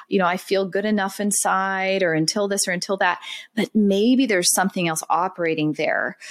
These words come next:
which is, uh, working against you actually in relationship with others, meaning, uh,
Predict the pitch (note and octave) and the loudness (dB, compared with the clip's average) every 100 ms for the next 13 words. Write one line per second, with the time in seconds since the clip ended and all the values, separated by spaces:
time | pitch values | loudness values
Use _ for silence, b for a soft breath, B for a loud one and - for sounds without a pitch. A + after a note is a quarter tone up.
0 | B - G3 F#3+ G3 F3+ F3 E3+ E3+ - | B 2 4 4 2 2 2 2 2 0
1 | B B B F#3 - F#3 G3+ G3+ G#3+ - | B B B -2 2 2 2 2 0 2
2 | F#3 D#3 - - F3 D4 - - D#3+ - | -2 -4 -6 0 4 4 4 0 0 2
3 | B2+ - - D#3+ D3 C#3+ D3 D#3 B B | 2 0 -2 0 0 0 -4 -8 B B
4 | - F#3+ F3+ E3+ E3 A#3+ - G3+ D#3 - | 0 2 4 2 4 2 2 0 0 0
5 | - E3+ - - B B - F3+ F#3+ E3+ | 0 0 -6 -20 B B -2 4 4 4
6 | - B3 A#3+ - - F#3+ - - F#3 F3+ | 2 2 2 0 0 -2 -2 0 0 2
7 | E3+ E3 E3+ E3 b b _ _ _ _ | 0 0 -2 -6 b b _ _ _ _
8 | - F#3 F3 | 0 2 2